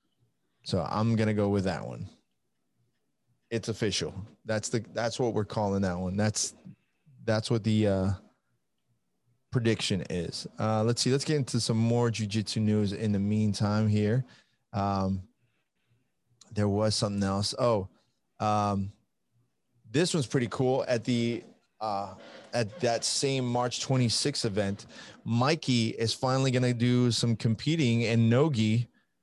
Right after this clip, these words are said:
uh, against Marcelo Cohen, our good friend Marcelo from up in Jupiter.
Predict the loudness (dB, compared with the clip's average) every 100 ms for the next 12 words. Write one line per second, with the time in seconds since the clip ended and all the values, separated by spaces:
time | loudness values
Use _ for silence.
0 | _ _ -2 0 0 0 0 2 2 2
1 | 2 2 4 4 2 2 2 2 0 -4
2 | -6 -4 -2 -2 0 2 2 2 2 2
3 | 2 2 2 0 0 0 0 0 0 0
4 | 0 0 0 -2